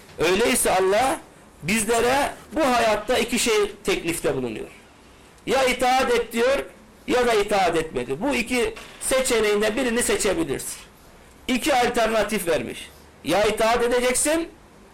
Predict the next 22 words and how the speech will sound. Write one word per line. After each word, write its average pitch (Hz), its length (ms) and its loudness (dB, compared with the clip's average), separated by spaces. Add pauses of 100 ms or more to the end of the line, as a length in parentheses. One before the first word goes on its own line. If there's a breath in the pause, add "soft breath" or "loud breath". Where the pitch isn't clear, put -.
(120)
teslim 202 380 -2
olacaksın, 254 640 0 (500 loud breath)
ya 269 260 0
da 277 100 2
itaat 202 440 2
etmeyeceksin. 151 760 -4 (540 loud breath)
Ha, 180 140 0
itaat 269 460 0
edersen, 247 600 2 (800 loud breath)
elçileri 214 640 2
göndermiş 190 640 0
ve 202 80 2
elçiler 196 440 0
itaatin 196 640 0
karşılığında 185 960 0 (340 loud breath)
neler 220 320 2 (340)
geleceğini, 190 640 2
ne 240 100 2
mükafat 208 540 0
alacağını 185 540 2
sana 185 440 0 (180)
bildiriyor. 160 460 0